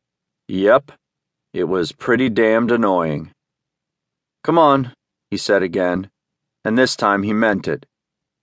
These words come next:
Zeke heaved a heavy sigh but followed him downstairs to the arrival gate where Barbie and Ken were impatiently scanning the waiting crowd for their welcoming committee.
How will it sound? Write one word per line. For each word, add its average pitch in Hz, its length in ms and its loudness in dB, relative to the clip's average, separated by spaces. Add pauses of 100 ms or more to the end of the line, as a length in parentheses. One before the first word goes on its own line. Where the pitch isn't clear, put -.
(500)
Zeke 151 300 0
heaved 135 420 0
a 104 180 4
heavy 123 320 2
sigh 104 480 4
but 104 280 -2
followed 117 320 6
him 113 120 -2
downstairs 107 800 2
to 110 100 -6
the 110 120 0
arrival 113 480 2
gate 95 320 -2
where 95 240 0
Barbie 104 480 2
and 95 120 -2
Ken 127 460 0
were 101 180 2
impatiently 101 680 -2
scanning 104 480 -2
the 98 180 0
waiting 95 280 0
crowd 110 580 2 (400)
for 110 140 -4
their 117 120 4
welcoming 117 540 2
committee. 85 520 -4